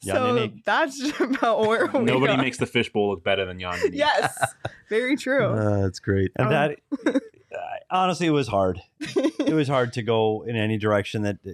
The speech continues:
Speaker 1: yeah, I thought Carconi and Michelli looked good again tonight, the young kids. But again, it's not a sustainable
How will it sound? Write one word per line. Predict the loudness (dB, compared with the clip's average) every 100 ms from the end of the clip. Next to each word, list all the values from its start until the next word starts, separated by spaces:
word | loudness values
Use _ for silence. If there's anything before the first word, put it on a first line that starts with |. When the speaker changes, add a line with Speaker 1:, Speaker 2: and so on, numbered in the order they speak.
| -12
Speaker 1:
yeah, | -10 -2
I | 0
thought | 0 0
Carconi | -2 0 0 0
and | -2 -2
Michelli | -2 0 0 -2
looked | -4
good | -4 -4
again | -4 -8
tonight, | -8 -12 -14 -12
the |
young | -12 -12 -12
kids. | -14 -14
But | -16
again, | -10 -8
it's | -8 -6
not | -2 -2
a | -4
sustainable | -10 -6 -2 -2 0 0 -2